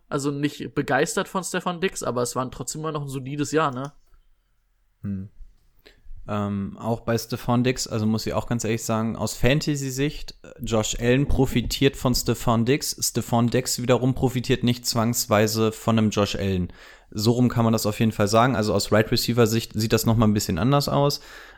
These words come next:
Speaker 3: Ähm, das, <laughs> wa-, was für Diggs ein bisschen traurig ist, du kommst von einem Deep Accuracy schlechten Werfer zu dem nächsten. Ähm, aber auch da hoffe, hoffe, erhoffe ich mir, dass jetzt zumindest die Armkraft da ist, als dass man dann an der Accuracy noch ein bisschen schrauben kann.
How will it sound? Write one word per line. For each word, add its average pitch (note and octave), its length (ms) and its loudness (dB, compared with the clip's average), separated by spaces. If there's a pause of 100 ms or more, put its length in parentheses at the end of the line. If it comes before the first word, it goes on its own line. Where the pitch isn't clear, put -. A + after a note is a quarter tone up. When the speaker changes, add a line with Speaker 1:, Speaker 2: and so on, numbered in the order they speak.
Speaker 3:
Ähm, G#2+ 540 4 (340)
das, - 320 2 (420)
<laughs> - 380 -20
wa-, A2 400 4
was A#2 160 4
für - 120 0
Diggs C3 220 4
ein C3 120 4
bisschen C3 220 2
traurig B2 360 4
ist, A#2 220 -2
du - 20 -2
kommst B2 260 2
von - 160 2
einem A2+ 300 2
Deep B2 420 0
Accuracy B2 1040 2
schlechten B2 480 0
Werfer A#2+ 300 4
zu - 120 -4
dem A2 180 4
nächsten. A#2+ 580 0 (600)
Ähm, G#2+ 460 4 (220)
aber A2 340 4
auch A2+ 140 2
da A#2 340 6
hoffe, G#2 380 -2
hoffe, A#2 160 0
erhoffe A2 320 2
ich B2 100 -2
mir, A#2 200 6
dass A2+ 160 0
jetzt - 200 -2
zumindest A#2 440 0
die G2 100 -2
Armkraft A#2+ 520 -2
da A#2+ 160 2
ist, C3 80 -4
als G#2+ 180 -4
dass A2+ 180 -4
man A2 120 0
dann G#2+ 140 0
an G#2+ 140 0
der G#2 200 2
Accuracy C3 480 -2
noch B2 140 -2
ein B2 80 -2
bisschen B2+ 260 -2
schrauben A#2 380 -2
kann. A#2 300 -4